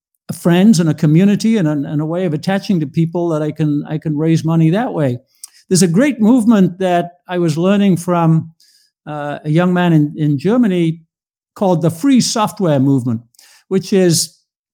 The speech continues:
you know, young kids who are just interested in building software. They'll, they'll make something, maybe they make it for themselves, and they say, "Hey, this might be of, of use to somebody else."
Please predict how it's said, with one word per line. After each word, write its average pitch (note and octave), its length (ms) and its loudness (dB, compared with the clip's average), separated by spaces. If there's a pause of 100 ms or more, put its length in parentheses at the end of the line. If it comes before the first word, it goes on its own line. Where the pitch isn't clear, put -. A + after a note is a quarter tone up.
(180)
you F3 100 -4
know, F3+ 60 -2
young A#3 280 2
kids B3+ 360 -2
who G3 100 2
are F3 60 2
just E3+ 240 0
interested A3 560 0
in D#3 100 2
building G#3+ 340 2
software. F#3 640 -2 (400)
They'll, D#3+ 420 0
they'll D3 160 2
make A3 220 2
something, A#3 420 0
maybe F#3+ 220 0
they F#3+ 120 0
make F#3 200 -2
it F3 120 -6
for G3 80 -4
themselves, F3+ 520 -2
and D#3+ 80 2
they D#3+ 60 0
say, A3 160 -2
"Hey, D4+ 180 2
this F#3+ 200 -2
might F#3 180 -2
be F#3 120 0
of, D#3 240 -2
of D3 140 -2
use F#3 260 -2
to F3 60 -6
somebody F3 420 -4
else." A3 280 -2